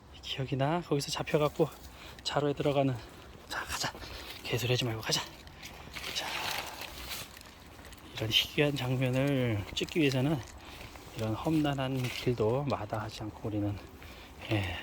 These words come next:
촬영을 가는 앞에, 어, 보 피디, 보 피디와,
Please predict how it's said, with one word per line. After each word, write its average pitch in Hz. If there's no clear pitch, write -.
촬영을 110
가는 104
앞에, 101
어, 104
보 120
피디, 139
보 -
피디와, 117